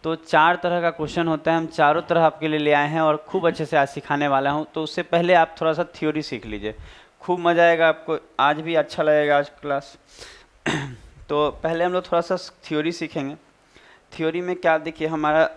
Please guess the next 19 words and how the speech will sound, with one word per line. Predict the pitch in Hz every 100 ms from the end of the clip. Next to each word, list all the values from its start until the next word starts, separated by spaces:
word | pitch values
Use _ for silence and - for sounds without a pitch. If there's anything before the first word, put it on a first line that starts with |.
| -
हमारा | 139 147 151 156
जो | 160
एम | 156 139 165
रहेगा | 170 175 165
आज | 165
सीखने | - 151 165 165
का, | 151
देखिए | 143 143
पहले | - 156 156
तो | 165 165
आप | 160 - _ _ _ 131
देखिए | 139 143 - 165 _ _ _ _ _ _ _ _ _ _ _ _ _ _ _ _ -
हमारा | 139 143 147
चैप्टर | 151 143 - 160
का | 160
नाम | 156 151
क्या | 151 151
है, | 147 170 _ _ _ _ _ _ _
टाइम, | 143 143 156